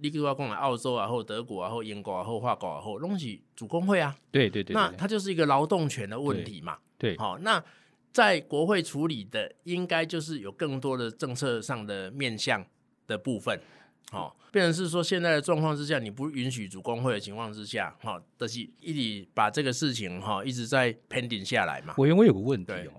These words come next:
Speaker 2: 你，你刚才，你像，你说这主工会哦，一般来讲的话，应该就是最尊重劳权的事情。
Speaker 1: 对，对。
Speaker 2: 那现在，我，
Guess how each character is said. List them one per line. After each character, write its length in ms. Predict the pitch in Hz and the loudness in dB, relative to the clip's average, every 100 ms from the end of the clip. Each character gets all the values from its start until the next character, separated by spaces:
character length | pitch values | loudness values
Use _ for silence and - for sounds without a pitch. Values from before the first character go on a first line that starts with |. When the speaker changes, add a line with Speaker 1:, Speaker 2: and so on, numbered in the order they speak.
| - | -8
Speaker 2:
你， 80 | 127 | -2
你 160 | 131 135 | 0 4
刚 200 | 202 233 | 6 6
才， 80 | 202 | 2
你 280 | - 131 135 | -8 -10 -4
像， 180 | 123 214 | 0 0
你 60 | 135 | 2
说 160 | 202 | 2
这 100 | 226 | 2
主 200 | 196 104 | 0 -6
工 300 | 87 113 113 | -2 0 -2
会 240 | 123 110 73 | -2 -4 -4
哦， 180 | 76 - _ | -8 -16 _
一 60 | 175 | -2
般 180 | 175 170 | 2 4
来 180 | 120 | 4
讲 200 | 120 85 | 2 -2
的 80 | 78 | -4
话， 240 | 101 95 90 | -4 -4 -4
应 180 | 107 | -2
该 160 | 135 127 | 0 2
就 100 | 135 | 0
是 140 | 123 | -4
最 180 | 117 131 - | -2 -2 -4
尊 200 | - 131 | 0 2
重 220 | 127 117 98 | 2 0 -2
劳 220 | 85 95 | -2 -4
权 360 | - - 76 80 | -6 -10 -12 -4
的 200 | 87 104 | 0 0
事 60 | |
情。 180 | 90 - - _ - | -2 -12 -20 _ -10
Speaker 1:
对， 100 | 185 | -2
对。 40 | 170 | 0
Speaker 2:
那 80 | |
现 240 | 214 240 202 | 4 4 8
在， 260 | 196 165 - _ _ - | 6 6 0 _ _ -10
我， 140 | 117 | -10